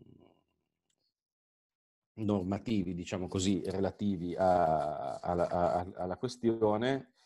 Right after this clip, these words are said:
gli aspetti di sicurezza, e ce ne sarà, ci sarà un prossimo webinar venerdì prossimo,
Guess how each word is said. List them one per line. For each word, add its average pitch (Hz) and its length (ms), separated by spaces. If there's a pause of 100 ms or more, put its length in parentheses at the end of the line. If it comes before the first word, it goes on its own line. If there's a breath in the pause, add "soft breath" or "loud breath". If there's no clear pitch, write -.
(340 soft breath)
gli 92 100
aspetti 92 360
di 90 60
sicurezza, 95 840 (500)
e 117 520
ce - 200
ne 123 100
sarà, 117 360
ci - 120
sarà 123 160
un 107 100
prossimo 107 360
webinar 92 520
venerdì 135 500
prossimo, 98 880